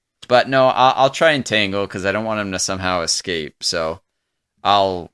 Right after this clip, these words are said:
I don't do anything for that, right? I just say I cast it in front of him. Well, I'm, I'm doing the same thing I did last time. If he's on this square in the hallway, I'm casting it so that the edge of it, he la-, it lands on him.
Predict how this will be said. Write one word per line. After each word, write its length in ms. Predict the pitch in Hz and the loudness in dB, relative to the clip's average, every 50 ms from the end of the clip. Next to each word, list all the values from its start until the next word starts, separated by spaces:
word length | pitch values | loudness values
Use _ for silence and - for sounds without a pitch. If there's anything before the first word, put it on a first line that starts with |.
| _ _ | _ _
I 60 | - | -6
don't 200 | 107 117 113 76 69 | -6 -6 -6 -8 -8
do 160 | 104 107 101 | -8 -6 -6
anything 320 | 90 82 - - 73 73 | -6 -6 -8 -10 -12 -12
for 80 | - - | -10 -8
that, 180 | 71 69 64 60 | -8 -6 -4 -4
right? 180 | 80 82 80 | -4 -4 -4
I 60 | 80 | -6
just 200 | 76 73 78 - | -8 -6 -6 -4
say 260 | - - 87 87 87 87 | -2 -2 0 0 0 0
I 240 | 85 85 82 80 - _ | 0 0 -2 -6 -10 _
cast 400 | - - 90 87 87 - - - | -4 0 0 0 0 0 -2 -2
it 140 | 95 90 - | -4 -4 -6
in 100 | - 85 | -8 -12
front 240 | - - 90 90 92 | -8 -4 -4 -4 -4
of 140 | 95 92 - | -4 -6 -6
him. 260 | 123 117 117 117 123 _ _ _ _ _ _ _ 127 | -6 -6 -6 -8 -12 _ _ _ _ _ _ _ 2
Well, 280 | 131 120 98 - - _ _ _ _ _ _ _ _ _ _ _ _ _ _ - | 2 2 2 0 -6 _ _ _ _ _ _ _ _ _ _ _ _ _ _ -4
I'm, 180 | 113 117 110 - | -4 -4 -4 -4
I'm 120 | 104 107 107 | -6 -4 -4
doing 200 | 101 147 147 139 | -4 -4 -4 -2
the 80 | 123 | -2
same 180 | 117 - 135 123 | -2 -2 -2 -2
thing 160 | 107 131 120 | -2 -2 -2
I 60 | 110 | -2
did 160 | 101 107 98 95 | -2 -4 -2 0
last 280 | 95 95 95 - - | 0 0 0 0 -2
time. 220 | - 87 80 82 85 | -4 -4 -6 -8 -8
If 160 | 85 - - | -10 -10 -8
he's 200 | - 117 104 127 | -8 -6 -4 -2
on 180 | 123 117 107 | -2 -2 -2
this 180 | 104 104 107 - | -2 -2 0 0
square 640 | - - - - 98 92 92 95 98 101 107 120 - _ _ _ _ - | 0 0 -2 -2 0 2 4 6 6 4 4 2 -4 _ _ _ _ -8
in 120 | - 101 | -4 -4
the 80 | 98 87 | -2 -2
hallway, 640 | - 90 90 90 92 90 98 101 107 110 113 117 123 _ _ _ _ _ _ _ _ | 0 2 2 2 2 0 -2 -2 -4 -4 -6 -8 -14 _ _ _ _ _ _ _ _
I'm 140 | - 90 87 | -14 -12 -12
casting 540 | - - 113 107 101 98 - - - 107 98 | -6 -2 0 0 2 0 -2 -4 -6 -6 -6
it 140 | 95 90 - | -6 -6 -6
so 200 | - - 104 98 | -6 -6 -4 -4
that 180 | 95 92 - | -6 -6 -8
the 180 | - 95 - - | -8 -10 -8 -4
edge 220 | 95 98 98 87 | -4 -4 -4 -4
of 140 | 98 92 80 | -8 -8 -6
it, 260 | 95 92 92 - - _ _ _ _ _ _ | -4 -4 -6 -6 -10 _ _ _ _ _ _
he 160 | - - 104 85 | -16 -12 -12 -10
la-, 200 | 87 90 90 - - | -8 -8 -8 -8 -10
it 240 | 85 80 - - 64 | -12 -16 -16 -14 -12
lands 360 | 90 95 92 90 90 82 - | -8 -6 -6 -6 -6 -8 -8
on 180 | 85 78 76 80 | -10 -10 -10 -10
him. 300 | 85 78 76 73 78 | -12 -12 -14 -14 -16